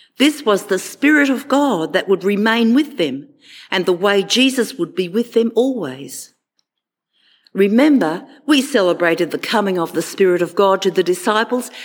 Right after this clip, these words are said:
at Pentecost just a few weeks ago. And we received the Spirit of God in our baptisms.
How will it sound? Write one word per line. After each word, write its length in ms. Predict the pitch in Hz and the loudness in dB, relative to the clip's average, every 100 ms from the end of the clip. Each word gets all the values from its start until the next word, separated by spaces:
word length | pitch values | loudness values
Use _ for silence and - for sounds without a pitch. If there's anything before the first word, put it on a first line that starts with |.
| - | -4
at 160 | 294 | -2
Pentecost 720 | - 330 339 339 175 143 - - - | 0 0 2 -2 -6 -6 -8 -16 -12
just 300 | - 175 175 | -2 -2 -2
a 40 | 165 | -6
few 240 | - 277 | 0 2
weeks 300 | 240 240 - | 2 0 -2
ago. 480 | 208 247 220 151 147 _ _ _ _ _ _ - - - | -2 0 -2 -4 -10 _ _ _ _ _ _ -20 -20 -6
And 320 | 233 277 285 196 | 0 2 4 4
we 120 | 190 | 2
received 540 | 180 185 233 240 226 | 0 0 2 2 2
the 100 | 175 | -2
Spirit 460 | 185 - 269 226 190 | -4 -2 2 2 2
of 200 | 165 - | -2 0
God 380 | 220 190 170 175 | 2 2 -2 0
in 180 | 220 220 | 0 2
our 180 | 196 196 | 0 0
baptisms. 960 | 220 269 - 147 - 131 _ - - | -2 -4 -10 -14 -14 -20 _ -20 -20